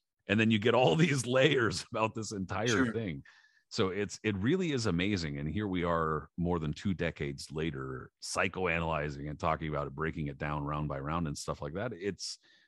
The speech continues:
Speaker 1: that's how much cultural impact it had and how big it
Speaker 2: Yeah.
Speaker 1: was at the time, even now.
Speaker 2: Well, I think, I think the easiest way to parse it in some respects is, like,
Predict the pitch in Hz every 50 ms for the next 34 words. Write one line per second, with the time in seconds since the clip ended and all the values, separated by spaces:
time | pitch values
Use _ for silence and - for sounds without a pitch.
0 | _ _ 80 90 95 104 - - - 107 101 92 92 92 - - - - 92 95
1 | - - - 90 78 73 73 73 80 92 90 76 76 65 60 - - _ 76 69
2 | - - 80 76 67 60 58 62 - _ _ - 73 71 67 69 - - 87 80
3 | 80 76 67 73 80 80 78 78 65 - 67 - - 69 - - - 71 76 -
4 | - 78 - 80 78 82 80 82 82 82 87 82 87 104 95 80 - _ _ _
5 | _ _ _ _ _ _ _ _ _ _ _ 135 151 147 135 113 101 - - -
6 | - _ _ _ 139 131 120 - 175 180 165 - - 139 139 120 - 180 170 -
7 | 151 139 143 135 127 135 123 117 - 123 113 107 - - 117 117 123 120 120 120
8 | 110 98 104 101 - 117 110 113 113 104 - - 101 92 92 - - 113 110 110
9 | - 107 107 104 101